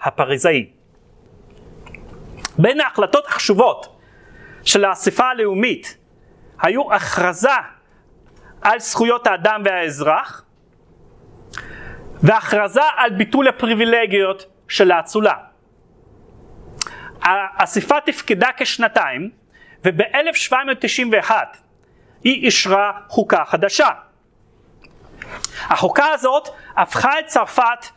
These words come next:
למלוכה חוקתית. הגוף המחוקק הראשי היה אמור להיות אספה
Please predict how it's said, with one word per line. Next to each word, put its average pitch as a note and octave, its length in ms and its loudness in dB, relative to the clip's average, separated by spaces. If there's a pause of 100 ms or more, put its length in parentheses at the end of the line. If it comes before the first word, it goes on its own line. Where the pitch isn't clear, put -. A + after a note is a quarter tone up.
(300)
למלוכה A3 800 0 (140)
חוקתית. - 680 -4 (920)
הגוף F3+ 360 0
המחוקק C4 540 0
הראשי G3 600 -2
היה G#3 300 0
אמור A3+ 220 -2
להיות G#3 380 -2 (600)
אספה - 460 0